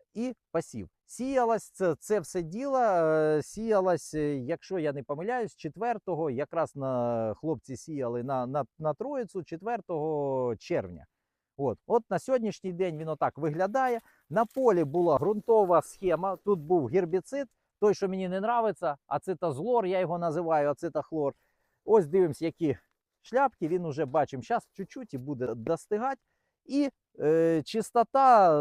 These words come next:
е, була до-, достигнута чим? Це вспашка з осені, це гарно.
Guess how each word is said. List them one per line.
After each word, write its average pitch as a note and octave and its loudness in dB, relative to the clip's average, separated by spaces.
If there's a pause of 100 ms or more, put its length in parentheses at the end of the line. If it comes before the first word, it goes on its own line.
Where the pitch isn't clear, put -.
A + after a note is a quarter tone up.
(160)
е, C3+ 0
була F#3 4
до-, D#3+ 2
достигнута E3 -4
чим? B2 -10
Це F#3+ -10
вспашка A3 -2
з G3+ -8
осені, A#3+ -4 (120)
це F#3+ 0
гарно. F3+ 2